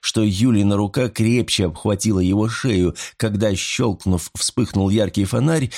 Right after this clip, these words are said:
и бодрый низкий голос произнес: "Клянусь небом, Штефан, пусть люди говорят что угодно, но с молодежью у нас все в порядке. На улице минус двадцать, а им хоть бы что,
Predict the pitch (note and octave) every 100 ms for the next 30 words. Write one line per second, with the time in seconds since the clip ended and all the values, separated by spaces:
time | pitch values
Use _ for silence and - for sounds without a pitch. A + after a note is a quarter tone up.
0 | - A#2 B2 A#2+ C#3+ A2 B2 A#2 C3 A2+
1 | A#2+ A2 C3 A#2+ A2+ - C3 C#3 A#2 G2+
2 | F#2 - - _ _ _ _ _ _ _
3 | _ _ - F2+ D2+ D#2 G#2+ C#3+ - D#3+
4 | D#3+ D#3+ D#3 C#3+ - F2+ D#2+ - A#1+ -
5 | G#2+ A2 A2+ A2+ A#2+ A2 G#2+ G#2+ G#2+ A#2
6 | A#2+ - - G#2 F#2 E2+ A2 C3 C3 C3+
7 | B2 - G#2+ G2 F#2 F#2 G#2 G#2 A2 G#2
8 | F#2 G2 G2+ - - E2+ E2+ - D#2 C#2
9 | B1 - - - _ _ _ _ _ _
10 | _ - C2 F#2 D#3+ E3+ D#3+ - C#3 D3
11 | E3+ E3 C#3+ G2+ B2 C#3 D#3+ D3 C#3+ A2+
12 | C#3 E3 D#3+ - D3+ D#3 C3+ C#3 - -
13 | D3+ B2+